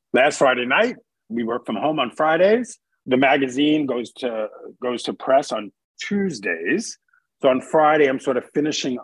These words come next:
up, you know, in the magazine, I have my column, Just for Variety. Then we have what's called Exposure, which is all our party and event coverage. So I'm responsible for, obviously, my column,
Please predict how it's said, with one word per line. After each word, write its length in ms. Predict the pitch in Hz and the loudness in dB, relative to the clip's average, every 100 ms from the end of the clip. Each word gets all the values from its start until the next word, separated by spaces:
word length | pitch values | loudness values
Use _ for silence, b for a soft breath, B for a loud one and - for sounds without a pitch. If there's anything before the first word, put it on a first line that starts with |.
| 117 | 0
up, 240 | 117 110 - _ _ _ - | 0 0 -4 _ _ _ -10
you 100 | 117 | -4
know, 180 | 107 - - | -4 -4 0
in 120 | 160 | 4
the 60 | 160 | 4
magazine, 420 | 151 135 123 113 | 2 0 -4 -4
I 80 | 107 | -4
have 120 | 110 | -4
my 120 | 104 | -6
column, 460 | - 143 143 151 147 | -4 -2 0 0 0
Just 220 | 123 - | -2 -4
for 60 | |
Variety. 520 | 110 110 98 95 101 98 | -4 -2 0 -2 -4 -6
Then 120 | 107 | -6
we 100 | 117 | -4
have 200 | 107 104 | -2 -2
what's 160 | 104 - | -4 -4
called 200 | 113 95 | -4 -4
Exposure, 600 | - - 120 110 98 92 | -6 -2 0 0 -2 -4
which 200 | 95 - | -4 -4
is 140 | 101 | 0
all 140 | 113 110 | 2 4
our 120 | 98 | 2
party 360 | - 107 107 107 | 0 0 0 -2
and 80 | |
event 300 | 95 95 113 | -4 -6 -6
coverage. 400 | - 143 156 147 | -4 -2 -2 -2
So 80 | - | -4
I'm 120 | 104 104 _ | -6 -8 _
responsible 580 | 107 - 117 113 110 107 | -8 -2 0 0 0 -2
for, 240 | - 95 95 98 | 0 -2 0 0
obviously, 320 | 98 - 101 | 0 -4 -4
my 120 | 90 | -4
column, 420 | - 143 123 117 | 2 2 4 0